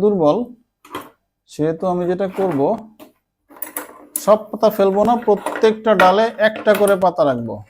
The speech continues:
আর সব পাতা ফেলে দেব। ঠিক আছে, এটার কারণটা কি? কারণ যেহেতু গাছটা দুর্বল, সব পাতা ফেলে দিলে গাছটা দেখা গেল তার প্রয়োজনীয় খাবার উৎপাদন ক্ষমতা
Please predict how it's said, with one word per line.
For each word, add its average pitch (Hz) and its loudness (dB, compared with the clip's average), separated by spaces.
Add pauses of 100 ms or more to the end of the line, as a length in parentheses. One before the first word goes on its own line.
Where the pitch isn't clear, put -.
(1300)
আর 185 0
সব 196 2
পাতা 196 0
ফেলে 147 -2
দেব। 107 -10 (760)
ঠিক 180 -16
আছে, 202 -14
এটার 165 -12
কারণটা 185 -4 (100)
কি? 247 -4 (640)
কারণ 143 -2
যেহেতু 170 -4 (120)
গাছটা 175 2 (120)
দুর্বল, 156 0 (1300)
সব 165 -4
পাতা 190 0
ফেলে 185 -2
দিলে 208 -2 (180)
গাছটা 160 -2 (120)
দেখা 180 -8
গেল 185 -6 (280)
তার 160 0 (200)
প্রয়োজনীয় 175 -4
খাবার 170 -2
উৎপাদন 165 -10
ক্ষমতা 160 -8